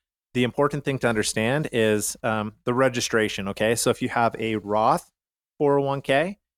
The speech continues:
you can roll that over to a Roth I R A. And there's no taxes on the Roth four oh one k. There's no taxes on the Roth I R A. If you have a traditional four oh one k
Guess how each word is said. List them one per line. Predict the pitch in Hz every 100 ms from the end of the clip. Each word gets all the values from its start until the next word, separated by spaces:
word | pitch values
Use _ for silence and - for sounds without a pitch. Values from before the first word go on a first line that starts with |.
| _ -
you | 120
can | 123
roll | 117 117 117
that | 110 110
over | 107 104
to | - 117 107 110
a | 104
Roth | 104 101 104 95
I | 104 95 90
R | 90
A. | - _ _ _ _ -
And | 104
there's | 104
no | 113
taxes | 113 117 101 - 110 92
on | 107 101
the |
Roth | 95 98 -
four | 123 127
oh |
one | 135 131
k. | 131 127 135 127
There's | 107 101
no | 104
taxes | - 95 95 107 98
on | - 101 95
the | 95 98 98 98
Roth | 98 101 -
I | 139
R | 101
A. | 80 - _ _ _ _ _
If | 120 117
you | 120
have | 113 110
a | 104 101
traditional | - 143 180 - - 113 101 127 143 _
four | 117 101
oh | 95
one | 95 95
k | 95 95 170